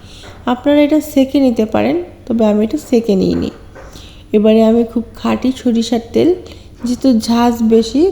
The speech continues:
তাই একটু কম করে দিলাম, দুই টেবিল চামচ মতন তেল দিয়ে নিয়েছি। আর এর মধ্যে মাছগুলো দিয়ে দেব। দিয়ে আমি এটাকে medium to high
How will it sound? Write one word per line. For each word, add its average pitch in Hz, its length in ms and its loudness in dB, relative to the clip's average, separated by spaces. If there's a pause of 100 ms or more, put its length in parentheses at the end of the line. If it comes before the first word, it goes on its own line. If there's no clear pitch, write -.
তাই 202 160 2
একটু 208 300 0
কম 208 240 2
করে 208 260 4
দিলাম, 226 380 0 (580)
দুই 262 120 6
টেবিল 254 300 2
চামচ 240 440 0
মতন 226 320 0
তেল 220 320 2
দিয়ে 220 180 2
নিয়েছি। 220 480 0 (560)
আর 208 180 4
এর 214 200 4
মধ্যে 220 480 2 (420)
মাছগুলো 220 600 4 (100)
দিয়ে 226 240 4
দেব। 185 240 -2 (1200)
দিয়ে 262 400 2 (540)
আমি 208 360 2 (340)
এটাকে 220 280 0
medium 233 560 4 (160)
to 285 100 2 (1000)
high 220 220 2